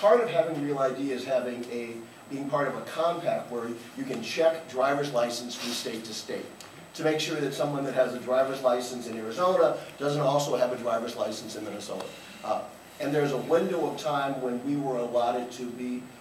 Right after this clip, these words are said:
uh, to be able to get into the state-to-state system to look at that. And if we did not have our computer system up and running by July of this year, we would have missed that window. And so we worked with fast, once again, moving bodies around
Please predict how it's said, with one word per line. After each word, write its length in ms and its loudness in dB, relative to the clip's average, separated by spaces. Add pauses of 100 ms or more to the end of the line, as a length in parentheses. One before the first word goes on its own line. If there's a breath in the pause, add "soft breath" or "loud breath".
(120)
uh, 200 -2
to 140 -12
be 140 -4
able 120 -4
to 80 -4
get 260 -6
into 240 -2
the 100 -6
state-to-state 640 -6
system 560 -4 (200 loud breath)
to 80 -8
look 300 4
at 140 -4
that. 380 -2 (180)
And 180 0
if 140 -2
we 80 0
did 320 -2
not 200 4
have 280 2
our 200 4
computer 400 -4
system 380 -6
up 140 -4
and 140 -6
running 300 -2 (260 loud breath)
by 160 4
July 500 6
of 340 -4
this 300 2
year, 220 -2
we 240 -2
would 180 2
have 140 -4
missed 340 -4
that 260 -2
window. 300 -6 (380 loud breath)
And 100 -8
so 220 4
we 160 0
worked 260 -4
with 140 -6
fast, 380 4
once 160 -4
again, 220 -4
moving 360 -2
bodies 400 2
around 360 0